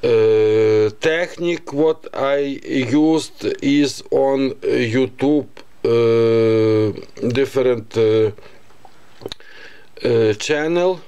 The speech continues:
different people made. Uh, so, uh, if, uh, someone want, uh, made, uh, uh, bracelet or, or something else, uh, see, uh, uh, on YouTube. So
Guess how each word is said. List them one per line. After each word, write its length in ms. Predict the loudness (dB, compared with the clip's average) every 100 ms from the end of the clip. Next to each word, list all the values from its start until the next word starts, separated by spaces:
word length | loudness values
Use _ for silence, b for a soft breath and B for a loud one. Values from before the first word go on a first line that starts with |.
| -18
different 600 | -6 -2 -2 0 -2 -2
people 360 | -4 -4 -2 -2
made. 480 | 0 0 -2 -4 -10 B B B -4
Uh, 480 | 0 4 4 2 0
so, 560 | -2 -2 0 2 0
uh, 60 | 0
if, 680 | 0 0 0 0 0 -2 0
uh, 220 | 2 0
someone 680 | -2 -2 -2 0 0 0 0
want, 460 | 0 0 -2 -4 -2
uh, 200 | 0 2
made, 480 | 0 0 -2 -4
uh, 60 | -2
uh, 1120 | 2 4 2 0 -2 0 0 0 -2 -2 -6 -10 -18 -18 -16 -14 -14 -14 -8 -4
bracelet 680 | 0 2 2 0 0 0 0
or, 240 | 2 2 2
or 220 | 0 0
something 500 | 0 -2 -2 -4 -2
else, 480 | 0 0 0 -4 -12 B B B B B -2
uh, 220 | 0 0
see, 400 | -2 0 0 0
uh, 600 | -2 0 2 2 0 -2 -2
uh, 420 | 0 2 2 2
on 120 | 2
YouTube. 500 | 0 -2 -2 -4 -4 -10 -20 -20 -20 -20 -20 -20 -20 -18 -16 -16
So 360 | -6 -2 -2